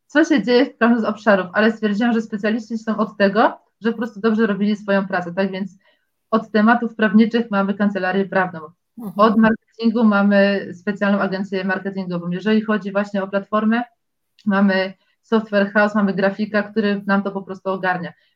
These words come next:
Speaker 1: My to wszystko nadzorujemy i organizujemy od takiej strony właśnie, żeby to wszystko
Speaker 2: Mhm.
Speaker 1: razem wziąć. Mówimy, co my chcemy i my to na-, y, my to sprawdzamy, czy to, co, te założenia, które jak-, z którymi wychodzimy, są przez nich realizowane, ale tutaj nie jesteśmy w stanie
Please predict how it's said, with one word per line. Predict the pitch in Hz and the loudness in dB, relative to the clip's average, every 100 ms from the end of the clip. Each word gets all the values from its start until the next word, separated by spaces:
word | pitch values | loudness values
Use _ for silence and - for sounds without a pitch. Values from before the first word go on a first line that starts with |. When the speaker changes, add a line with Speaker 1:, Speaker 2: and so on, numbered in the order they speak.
| 208 | -4
Speaker 1:
My | |
to | 208 214 | -2 -2
wszystko | 233 226 233 220 202 - | -6 -6 0 0 0 -2
nadzorujemy | 202 196 175 202 202 208 226 233 | 0 0 0 0 0 2 2 2
i | 220 | 2
organizujemy | 208 196 202 202 - 208 214 220 | -2 -2 2 0 0 0 2 2
od | 202 - | 2 -2
takiej | 214 208 | -4 -4
strony | 202 - 214 208 | -6 0 2 2
właśnie, | 202 208 208 | 0 -2 -2
żeby | 202 | -4
to | 196 | -8
wszystko | 214 208 214 | -10 -4 0
Speaker 2:
Mhm. | |
Speaker 1:
razem | 202 190 - 214 | 0 -2 -12 -12
wziąć. | 220 226 254 _ _ _ _ _ | 0 0 0 _ _ _ _ _
Mówimy, | 196 214 233 233 214 | 2 4 6 4 4
co | - 214 | 2 2
my | 196 | 2
chcemy | - - 226 247 | -2 0 2 2
i | 220 220 | 4 4
my | 226 | 4
to | 220 | 4
na-, | 214 214 196 196 196 190 | 2 0 -4 -2 0 0
y, | |
my | 214 | 0
to | 220 | -2
sprawdzamy, | 208 208 196 185 233 233 226 | -4 -2 -2 2 4 2 0
czy | 196 _ | -10 _
to, | 240 233 240 _ | 0 0 -2 _
co, | - 214 | -6 -6
te | - 208 | -4 -2
założenia, | 202 202 247 240 | 0 0 0 0
które | 226 196 190 | 0 -4 -4
jak-, | 185 175 | -4 -6
z | - | -12
którymi | - 220 214 | -2 2 2
wychodzimy, | 208 202 202 175 220 311 392 _ _ _ | 2 -2 -4 0 0 0 -2 _ _ _
są | - 233 | -2 0
przez | 220 226 | 2 2
nich | 226 220 | 2 4
realizowane, | 214 214 202 190 175 170 - | 2 2 0 -2 -2 -2 -2
ale | 196 202 | -2 -2
tutaj | 202 208 220 | -4 -2 2
nie | 214 | 2
jesteśmy | 226 240 220 | 2 -2 -6
w | 196 | -6
stanie | - 196 196 196 | -2 -2 0 -2